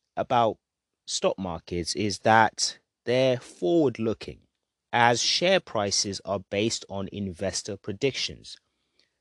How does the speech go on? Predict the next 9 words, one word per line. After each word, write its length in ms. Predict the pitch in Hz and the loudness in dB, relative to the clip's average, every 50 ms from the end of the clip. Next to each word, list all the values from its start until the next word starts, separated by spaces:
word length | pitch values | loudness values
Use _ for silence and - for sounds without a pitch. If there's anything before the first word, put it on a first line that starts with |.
| _ _ _ - | _ _ _ -2
So 160 | - 196 190 | 2 4 4
it's 160 | 190 180 - | 6 6 6
actually 300 | 220 226 - - 196 175 | 4 4 2 0 -4 -6
not 340 | 156 156 160 170 175 - - _ _ _ _ _ _ - | -6 -4 -2 0 0 -2 -2 _ _ _ _ _ _ -12
unusual 800 | 117 123 123 120 120 139 160 180 175 - 196 214 226 285 - _ _ - | -10 -8 -8 -8 -6 -4 -2 -2 -2 -2 -2 -2 -2 -4 -6 _ _ -8
to 120 | - 165 | -4 0
see 280 | - - - 180 175 160 | 0 2 2 0 0 -2
them 220 | 143 131 120 104 | -2 -2 -2 -2
rallying 640 | 98 117 127 147 160 147 120 104 92 92 101 123 | 2 4 4 4 4 4 2 0 -2 -2 -6 -12